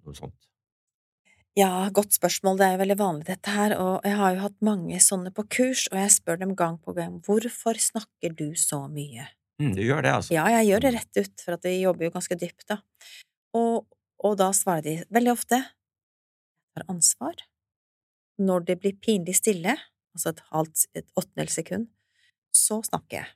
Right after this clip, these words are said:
Speaker 2: Fordi at da er det er så pinlig, det er så kleint, det er så vanskelig, og da går jeg inn og tar ansvar. Folk, de andre sier jo ingenting. Så det går veldig mye på fart.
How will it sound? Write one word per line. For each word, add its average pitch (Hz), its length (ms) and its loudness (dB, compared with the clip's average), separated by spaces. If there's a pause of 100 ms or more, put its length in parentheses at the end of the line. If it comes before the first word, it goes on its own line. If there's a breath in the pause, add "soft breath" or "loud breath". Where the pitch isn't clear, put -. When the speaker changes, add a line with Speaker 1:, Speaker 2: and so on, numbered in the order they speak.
(200)
Speaker 2:
Fordi 196 160 2
at 190 320 -6
da 180 160 -6
er 180 60 -6
det - 160 -4
er 180 100 -4
så 208 100 -4
pinlig, 175 420 -2
det 170 100 -6
er - 20 -8
så 175 160 -6 (500)
kleint, 165 460 -6
det - 60 -4
er 170 100 -4
så 160 160 -4
vanskelig, 160 520 0
og 165 40 -8
da 160 240 0
går 175 160 4
jeg 170 120 2
inn 175 100 -6
og 175 80 -8
tar 190 180 0
ansvar. 147 460 -4 (440)
Folk, 220 220 0
de 247 80 8
andre 240 240 6
sier 226 320 6
jo 214 80 -12
ingenting. 247 480 2 (1200)
Så - 80 -6
det 240 80 4
går 226 140 6
veldig 247 140 6
mye 233 140 0
på 240 140 -4
fart. - 560 -4